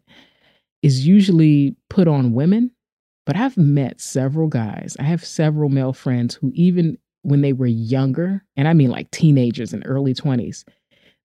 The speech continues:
they weren't the guy that dated around or had, you know, just wanted an unstable life. These were dudes that always saw family. Like, they always just talked about being married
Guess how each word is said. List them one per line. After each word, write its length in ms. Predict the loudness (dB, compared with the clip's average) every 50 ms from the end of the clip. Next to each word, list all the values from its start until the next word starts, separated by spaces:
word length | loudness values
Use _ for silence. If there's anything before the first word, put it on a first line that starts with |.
| _ 2
they 120 | 4 4
weren't 380 | 4 4 4 2 2 0 -2 -6 _ _ _ _ _ _ _ _ _ _
the 100 | 0 0
guy 440 | 0 2 2 2 2 2 0 0 0
that 380 | 0 0 0 -2 -2 -4 -6 -10 _ _ _ _ _ _ _ _ _ -8 -8
dated 440 | -2 0 2 4 4 4 2 2
around 600 | 0 0 0 0 0 0 0 0 0 -2 -2 -4 -4 -4
or 460 | -4 -2 -2 -2 -2 -2 -4 -6 -6
had, 440 | -6 -4 -2 -2 0 0 -2 -4 -6 _ _
you 160 | 0 0 2
know, 160 | 2 0 -2
just 300 | -4 -6 -6 -6 -6 -10 _
wanted 540 | -16 -12 -10 -6 -2 0 2 2 2 2 2
an 140 | 0 -2 -2 -2
unstable 540 | 0 0 0 0 -2 -2 -2 -2 -4 -4
life. 220 | -6 -6 -6 -6 -2
These 280 | 0 0 0 0 0
were 100 | 0 -2
dudes 360 | 0 2 2 2 0 0 -2 -4
that 180 | -6 -6 -6 _
always 420 | -4 -2 -2 0 0 0 -2 -2 -4
saw 240 | -6 -6 -6 -6 -8
family. 720 | -12 _ _ _ -2 0 0 0 0 -2 -4 -6 -12 -18 -20 _ _ _ _ _ _ -10
Like, 180 | -10 -8 -6 -6
they 140 | -8 -8 -4 -4
always 800 | -2 0 0 2 2 2 2 2 2 0 0 -2 -6 -10 -20 -20 _ _ _ _ _ _ _ _ _ _ _ _ _ _ _
just 320 | -4 -4 -4 -4 -8 -14 -16
talked 320 | -10 -6 -6 -6 -4 -4
about 260 | -4 -2 -2 -4 0 2
being 300 | 4 4 6 4 4 4
married 500 | 2 2 0 -2 -2 -2 -4 -6 -8